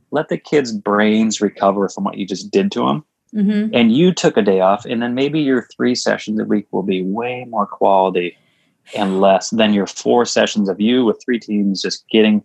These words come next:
Speaker 1: through it. That can't be the best way to develop somebody.
Speaker 2: Yeah. I mean, on the management side of it at Alexandria Soccer, we have been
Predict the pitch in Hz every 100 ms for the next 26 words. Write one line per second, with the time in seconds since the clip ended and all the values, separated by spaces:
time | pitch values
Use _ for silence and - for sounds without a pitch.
0 | - 101 92 92 - _ _ _ _ -
1 | 135 - - 143 131 120 117 117 - 113
2 | 104 101 95 95 95 - - 101 98 92
3 | 90 - - 92 87 87 82 _ _ _
4 | _ 208 196 180 170 165 - _ _ _
5 | - 208 220 214 202 - - 214 208 208
6 | 196 190 185 - _ - 185 190 180 175
7 | 175 190 202 196 185 175 170 - 170 165
8 | 160 - 185 156 160 160 156 - 165 170
9 | 175 _ _ _ 147 180 175 180 175 165
10 | 160 151 165 165 165 160 160 170 185 165
11 | 156 156 151 151 - - _ _ _ _
12 | _ _ _ _ _ _ 214 220 214 208
13 | 202 190 -